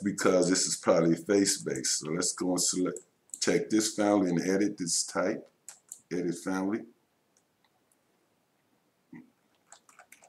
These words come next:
And this is also correctly done, because if I go into my project browser, my reference level here,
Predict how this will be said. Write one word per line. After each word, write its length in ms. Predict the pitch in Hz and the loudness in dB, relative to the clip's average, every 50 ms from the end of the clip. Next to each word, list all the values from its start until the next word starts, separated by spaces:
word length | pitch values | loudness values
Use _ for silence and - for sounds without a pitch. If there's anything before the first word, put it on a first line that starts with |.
| - - - _ - - | -20 -20 -20 _ -8 -2
And 120 | 80 90 | 0 2
this 200 | 101 107 107 - | 4 4 4 4
is 160 | 92 87 85 | 2 2 4
also 840 | 95 98 101 104 101 98 - - - 104 95 90 90 90 85 82 - - - _ _ _ _ _ _ _ _ _ - - - | 6 8 8 8 8 8 6 4 4 4 2 2 4 4 2 2 0 -4 -12 _ _ _ _ _ _ _ _ _ -20 -20 -10
correctly 800 | - - 98 90 92 98 92 80 - - - - - 92 92 87 | -4 0 2 4 6 6 6 4 2 -2 -8 -6 -4 -2 -2 0
done, 460 | 82 82 107 104 95 85 80 82 82 | 2 6 8 8 8 8 6 2 0
because 380 | 80 - - - 87 82 78 78 | -4 -6 -6 -2 0 0 0 0
if 120 | 80 - - | -4 -4 -2
I 120 | 82 80 80 | -2 -2 -2
go 340 | 78 - 95 95 95 92 90 | 0 2 2 4 4 4 2
into 280 | 87 82 - - 87 85 | 0 -2 0 0 0 0
my 260 | 85 85 82 80 78 76 73 - _ _ - - | 0 0 0 -2 -4 -6 -8 -14 _ _ -18 -10
project 540 | - 92 87 85 85 85 85 85 85 76 73 | -4 -2 0 0 2 2 2 2 0 0 0
browser, 360 | 85 85 85 85 82 82 82 80 | 2 2 4 4 4 2 2 0
my 160 | 78 71 73 - | -2 -4 -4 -2
reference 400 | 82 82 82 - - 78 - - | 0 0 0 -2 -4 -10 -8 -4
level 380 | 82 85 82 82 80 82 82 - | 0 0 2 2 0 0 -4 -2
here, 360 | - 82 82 85 85 85 82 | -2 -2 0 2 2 0 0